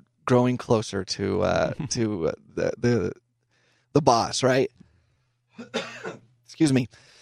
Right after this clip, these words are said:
Speaker 1: So today, Kevin, we wanna talk about wellness strategies that matter the most.
Speaker 2: Mm-hmm.
Speaker 1: So let's jump into it. What are some things that, uh, from a health and wellness standpoint, we need to be aware of?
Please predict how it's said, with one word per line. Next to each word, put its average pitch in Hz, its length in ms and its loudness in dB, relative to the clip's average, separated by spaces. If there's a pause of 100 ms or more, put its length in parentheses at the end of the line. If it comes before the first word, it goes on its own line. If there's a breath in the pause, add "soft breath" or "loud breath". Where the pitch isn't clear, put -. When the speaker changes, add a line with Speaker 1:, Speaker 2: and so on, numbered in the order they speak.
Speaker 1:
So - 120 4
today, 208 300 6
Kevin, 196 280 2
we 185 100 4
wanna 180 200 4
talk 165 220 2
about 147 280 4 (100)
wellness 170 440 4
strategies 139 960 0 (720)
that 127 200 4
matter 143 560 4 (100)
the 135 140 2
most. 113 720 -2 (400)
Speaker 2:
Mm-hmm. 120 200 2 (320)
Speaker 1:
So - 220 4
let's 151 220 4
jump 240 220 4
into 254 240 4
it. 107 160 0
What 156 160 4
are 190 40 0
some 202 200 -4
things 190 420 2
that, 156 300 4
uh, 135 200 4
from 131 220 -2
a 123 60 0
health 175 220 2
and 165 80 2
wellness 151 200 2
standpoint, 131 640 0
we 135 180 2
need 135 120 4
to 123 60 -2
be 120 100 4
aware 117 280 0
of? 87 180 -16